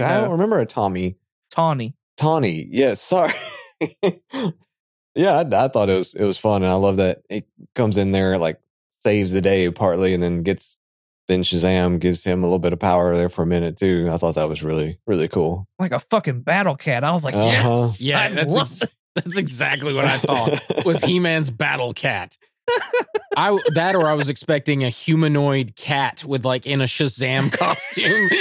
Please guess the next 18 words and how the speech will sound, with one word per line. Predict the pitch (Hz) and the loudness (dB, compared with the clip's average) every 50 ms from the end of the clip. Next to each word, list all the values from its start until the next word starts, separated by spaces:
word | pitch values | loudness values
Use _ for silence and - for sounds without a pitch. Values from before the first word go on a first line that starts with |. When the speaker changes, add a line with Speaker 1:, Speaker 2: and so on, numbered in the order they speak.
| - - - - | 0 -2 0 0
Speaker 3:
<laughs> | 240 - - - 254 233 190 - - - - - 320 392 - _ - - 220 220 - - | 0 0 2 0 0 0 0 0 -2 -6 -6 -10 -10 -10 -10 _ -4 -4 -4 -4 -2 -4
with, | 226 202 | -2 0
like, | 190 156 160 | 0 0 -2
a | 139 | -4
cat | - - 160 160 160 160 - - | -4 -2 0 0 0 0 -2 -4
for | - 156 135 123 | -2 0 0 2
a | |
head. | 139 147 151 135 135 135 131 - - - 392 285 - - - - - - - - _ _ _ _ _ _ - - | 2 2 2 2 0 0 -2 -8 -10 -10 -10 -10 -6 -2 -2 -2 -2 -4 -12 -20 _ _ _ _ _ _ -6 0
But | 151 151 | 0 2
yeah, | 143 143 147 139 | 2 2 2 2
no, | 131 131 131 | 2 2 2
I | 131 139 | 2 2
thought | - 151 123 | 2 0 0
that | 120 110 | 0 -2
was | 101 95 | -2 -4
really | 101 98 92 92 | -4 -6 -6 -6
cool. | - 107 101 98 | -4 -4 -2 -2
I, | 104 107 143 156 156 151 151 147 139 131 123 - | 0 0 2 2 4 4 2 2 2 0 -4 -6